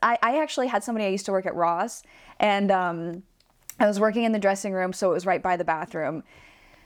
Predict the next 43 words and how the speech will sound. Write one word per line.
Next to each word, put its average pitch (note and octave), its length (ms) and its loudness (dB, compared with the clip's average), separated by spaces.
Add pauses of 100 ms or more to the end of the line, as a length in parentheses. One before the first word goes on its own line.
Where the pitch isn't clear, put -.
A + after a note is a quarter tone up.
(320)
And, G3+ 260 2
you G3+ 60 4
know, F#3+ 100 4
people, B3 300 0
I A#3 100 4
don't D#4 180 0
really D4+ 200 0
notice D#4+ 280 2
who D4+ 80 -4
comes C4 240 0
in A#3 80 -2
and A3+ 120 0
out. A3 200 4
And A3 240 -4
all A3 80 2
of A3+ 60 0
a A#3 40 -4
sudden B3 160 -2
my A3+ 100 0
manager A3+ 680 0
came A3 180 -2
back G3+ 200 2
and G#3 100 -2
she G#3 100 -8
was G3+ 120 -2
like, F#3+ 340 0
"I G#3+ 60 0
need A3+ 220 2
you A3 80 4
to, F3+ 300 2 (220)
you F#3+ 100 -2
know, D3+ 260 -2 (120)
keep G#3+ 220 0
an F#3+ 60 0
eye F3+ 180 0
on F3 120 -2
things. F3+ 280 -2
I F3 80 2
gotta E3 180 2
go D#3+ 100 -2
clean E3 200 -8
the D#3 80 -4
bathroom." - 480 -4